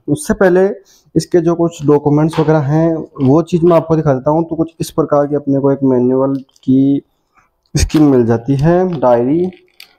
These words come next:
तो एक बार मैं, कुछ इस प्रकार की डायरी मिलती है जिसके अंदर अपने को चेक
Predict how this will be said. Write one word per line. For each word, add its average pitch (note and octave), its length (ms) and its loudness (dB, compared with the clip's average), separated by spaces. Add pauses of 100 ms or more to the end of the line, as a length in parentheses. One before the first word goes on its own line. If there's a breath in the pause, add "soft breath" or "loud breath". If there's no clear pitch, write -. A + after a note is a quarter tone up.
(340 soft breath)
तो - 160 0
एक B2+ 220 0
बार C3+ 320 2
मैं, C#3+ 600 -2 (120)
कुछ - 320 -4
इस F3 80 -2
प्रकार F3 340 0
की E3+ 180 0
डायरी D3+ 320 0
मिलती D#3+ 340 0
है E3 220 0
जिसके E3+ 300 -2
अंदर D#3 180 2
अपने D#3+ 220 0
को D#3+ 100 -2 (100)
चेक D3 520 -2